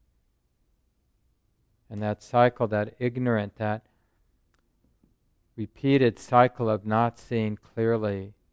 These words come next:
the causes of suffering, then allows this kind of world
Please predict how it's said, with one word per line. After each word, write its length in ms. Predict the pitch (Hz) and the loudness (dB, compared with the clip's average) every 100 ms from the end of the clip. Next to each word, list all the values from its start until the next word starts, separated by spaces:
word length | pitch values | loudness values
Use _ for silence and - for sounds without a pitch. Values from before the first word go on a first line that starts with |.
| _ _ _ _ | _ _ _ _
the 80 | 110 | -18
causes 520 | - 110 110 101 101 | 0 2 2 0 -12
of 100 | 101 | -18
suffering, 720 | - 120 113 - 104 98 104 117 - | -6 -2 -2 -4 -6 -6 -10 -20 -8
then 440 | 101 101 107 117 _ _ _ _ _ _ _ _ _ _ _ _ _ _ _ _ _ _ | -6 -6 -8 -14 _ _ _ _ _ _ _ _ _ _ _ _ _ _ _ _ _ _
allows 580 | 117 107 107 107 107 - - | -2 4 6 6 2 -4 -6
this 200 | 123 - | -6 -6
kind 320 | - 110 104 | -4 -4 -4
of 140 | 101 | -4
world 380 | 107 107 104 | 0 0 0